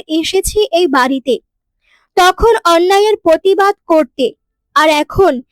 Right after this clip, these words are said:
এই সওদাগর বাড়ির বউ সে। পালকি থেকে নেমে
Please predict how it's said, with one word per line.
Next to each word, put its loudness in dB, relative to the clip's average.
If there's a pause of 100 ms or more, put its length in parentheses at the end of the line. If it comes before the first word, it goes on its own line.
(300)
এই 2
সওদাগর 2
বাড়ির 0
বউ 2
সে। -6 (800)
পালকি 0
থেকে 0
নেমে 0